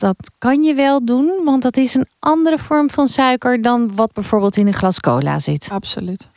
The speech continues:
Speaker 2: absoluut.
Speaker 1: Ehm, en tegelijkertijd zeg je: "Let op, eet dat fruit dan wel in zijn geheel." Dan denk ik eventjes aan de smoothies van tegenwoordig. Als je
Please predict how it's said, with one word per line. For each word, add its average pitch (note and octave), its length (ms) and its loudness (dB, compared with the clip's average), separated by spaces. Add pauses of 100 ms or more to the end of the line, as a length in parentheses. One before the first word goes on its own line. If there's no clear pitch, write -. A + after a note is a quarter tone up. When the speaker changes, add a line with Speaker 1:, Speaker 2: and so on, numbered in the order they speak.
(160)
Speaker 2:
absoluut. F#3+ 480 -12 (100)
Speaker 1:
Ehm, F#3+ 720 2 (340)
en F#3+ 240 0
tegelijkertijd B3 800 0
zeg C4 200 -2
je: B3+ 160 0
"Let E3 220 0
op, G3+ 200 0 (600)
eet F#3+ 400 -2
dat - 440 -2
fruit E3+ 640 -2
dan G3 180 2
wel E3+ 200 2
in F3+ 200 0
zijn F3+ 160 -2
geheel." E3+ 580 0 (280)
Dan F#3+ 160 2
denk F3+ 220 0
ik G3 140 -4
eventjes E3+ 680 0
aan E3 340 2
de D#3 220 0
smoothies F#3+ 680 0
van C#4+ 120 2
tegenwoordig. B3+ 1000 0 (500)
Als - 320 -2
je F3+ 80 2